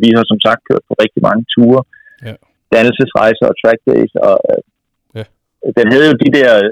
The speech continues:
Speaker 1: spjældhuse med de høje røde trakter selvfølgelig, for det var jo en rigtig R S R-motor, og, øh, den kan jo ikke stå ude i regnvejr, så kan den i hvert fald ikke køre. Så jeg ved ikke, hvor mange gange vi har stået og luftet ud med en, øh,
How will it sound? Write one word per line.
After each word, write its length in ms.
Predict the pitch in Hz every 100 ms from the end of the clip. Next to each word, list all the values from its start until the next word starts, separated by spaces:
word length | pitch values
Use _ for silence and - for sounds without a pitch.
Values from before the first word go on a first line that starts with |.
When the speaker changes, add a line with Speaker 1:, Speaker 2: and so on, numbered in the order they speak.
| 120 -
Speaker 1:
spjældhuse 540 | 131 143 147 143 143 135
med 60 | 113
de 60 | 104
høje 160 | 110 131
røde 180 | 123 123 -
trakter 280 | 104 110 - 147
selvfølgelig, 320 | 120 131 123
for 80 | 113
det 80 | 107
var 60 | 110
jo 60 | 135
en 80 | 110
rigtig 160 | 120 143 113
R 40 | 104
S 40 | 101 107
R-motor, 420 | 117 107 - 120 101
og, 80 | 98 95
øh, 40 | 92 123
den 80 | 131
kan 100 | 127
jo 60 | 104
ikke 120 | 131 151
stå 60 | 123
ude 80 | 120
i 60 | 95
regnvejr, 300 | 104 127 92
så 60 | 131
kan 100 | 139
den 80 | 107
i 40 |
hvert 120 | 95
fald 120 | 107
ikke 120 | - 113
køre. 160 | 117 139 _ _ _ 131
Så 40 | 104
jeg 60 |
ved 80 | 107
ikke, 120 | 123 131
hvor 100 | 110
mange 140 | 120
gange 140 | 117 120
vi 40 | 113
har 60 | -
stået 200 | 120 120 127
og 40 | 110
luftet 260 | 110 - 120 117
ud 80 | 131 123
med 100 | 110 101 98
en, 80 | 98
øh, 60 | 98